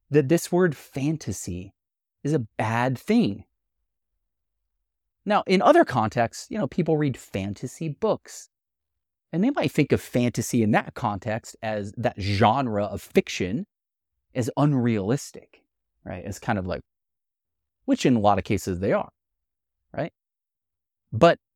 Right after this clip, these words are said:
the <laughs> real definition of the word fantasy is using our creative imagination. So here's how we can use our creative imagination, how we can use fantasy as it relates to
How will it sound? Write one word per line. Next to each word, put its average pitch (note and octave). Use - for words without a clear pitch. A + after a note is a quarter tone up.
the C3
<laughs> -
real C4+
definition E3+
of C#3
the C#3+
word E3
fantasy E3+
is C3+
using F#3+
our D#3+
creative A#2
imagination. G2
So D3+
here's G3
how A3
we F3
can D3+
use B2
our A2+
creative A2
imagination, D#3+
how G2+
we C3
can F3+
use -
fantasy A#2+
as D#3
it F#3
relates D#3
to G#2+